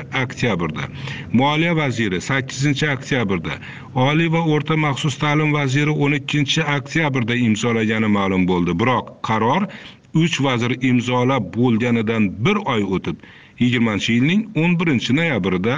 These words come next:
rasman e'lon qilindi. Nega bu hujjat e'lon qilinmay yana bir oy ushlab turildi?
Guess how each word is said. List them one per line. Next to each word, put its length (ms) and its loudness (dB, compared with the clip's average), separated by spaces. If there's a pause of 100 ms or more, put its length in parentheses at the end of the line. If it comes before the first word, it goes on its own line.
rasman 560 0
e'lon 380 0
qilindi. 380 -2 (680)
Nega 360 4
bu 80 4
hujjat 460 -2
e'lon 340 0
qilinmay 480 0
yana 240 0
bir 240 -2
oy 300 2
ushlab 360 -2
turildi? 360 0